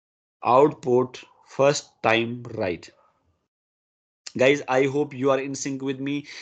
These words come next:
Guys, ये बहुत छोटे-छोटे स्टेप हैं, but they are very, very powerful and these are the steps। अगर आप अभी गौर करोगे अपने प्रोसेस के अंदर, तो कहीं ना कहीं आपको ये सारे जो लॉस मैं आपको समझा रहा हूँ या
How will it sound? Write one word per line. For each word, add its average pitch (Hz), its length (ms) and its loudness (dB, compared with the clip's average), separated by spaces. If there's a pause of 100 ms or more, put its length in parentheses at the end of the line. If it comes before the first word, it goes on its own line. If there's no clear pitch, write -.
(320)
Guys, 160 280 2
ये 175 80 -2
बहुत 151 600 0
छोटे-छोटे 160 800 -4
स्टेप 151 260 -8
हैं, 151 160 -4
but 147 120 0
they 139 220 2
are 143 140 2 (120)
very, 170 480 4
very 156 300 0 (120)
powerful 143 680 0 (360)
and 131 140 -2 (160)
these 170 380 0
are 135 220 4
the 147 80 -4 (140)
steps। 139 460 2 (460)
अगर 143 160 2
आप 143 160 0
अभी 147 200 0
गौर 139 320 4
करोगे 143 300 -2
अपने 139 220 -4
प्रोसेस 135 400 -6
के 139 100 -6
अंदर, 131 180 -2
तो 131 120 -6 (100)
कहीं 156 240 0
ना 165 120 -2
कहीं 147 260 -2
आपको 139 280 -2
ये 135 140 2
सारे 143 360 2
जो 131 180 -2
लॉस 131 280 2
मैं 143 80 -2
आपको 139 160 -4
समझा 127 340 -2
रहा 127 120 2
हूँ 127 340 -4
या 127 180 2